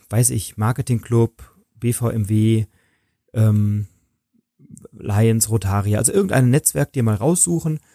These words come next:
und guck doch mal, ob du dich so vorbereiten kannst, dass du diesen Abend für dich auch aktiv und erfolgreich umsetzt. Denn Netzwerk ist nicht gleich Netzwerk, jedes Netzwerk ist anders. Und schau doch mal, dass du vielleicht bei den Netzwerken, die du kennenlernst, die Dinge umsetzt, die du hier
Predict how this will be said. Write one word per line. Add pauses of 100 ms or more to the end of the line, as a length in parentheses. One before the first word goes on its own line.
(280)
und
guck
doch
mal,
ob
du
dich
so
vorbereiten
kannst,
dass
du
diesen
Abend
für
dich
auch
aktiv
und
erfolgreich
umsetzt. (420)
Denn
Netzwerk
ist
nicht
gleich
Netzwerk,
jedes
Netzwerk
ist
anders. (420)
Und
schau
doch
mal,
dass
du
vielleicht
bei
den
Netzwerken,
die
du
kennenlernst, (320)
die
Dinge
umsetzt,
die
du
hier